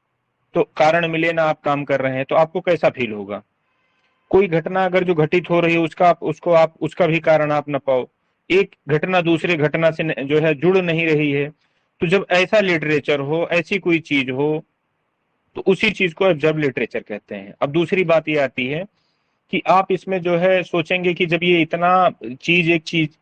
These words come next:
एक घटना दूसरे घटना से जुड़ नहीं रही है, एक incident का क्या कारण है वो आप कारण नहीं समझ पा रहे, तो ये literature फिर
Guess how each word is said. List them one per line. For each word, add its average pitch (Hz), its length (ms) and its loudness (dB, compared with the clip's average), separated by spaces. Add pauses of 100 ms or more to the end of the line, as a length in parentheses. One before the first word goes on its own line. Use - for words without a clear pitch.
एक 156 280 0
घटना 151 300 0
दूसरे 143 320 -4
घटना 131 340 0
से 135 140 -6
जुड़ 123 220 -2
नहीं 117 300 -4
रही 107 200 -2
है, 113 140 -2
एक 165 340 -2
incident 147 520 0
का 151 220 2 (480)
क्या 165 160 2
कारण 147 340 2
है 139 120 -4
वो 135 180 -4
आप 147 180 2
कारण 131 300 0
नहीं 123 180 -4
समझ 123 260 -6
पा 123 160 2
रहे, 151 160 2
तो 180 140 -4
ये 175 180 0
literature 165 540 -2
फिर 220 240 0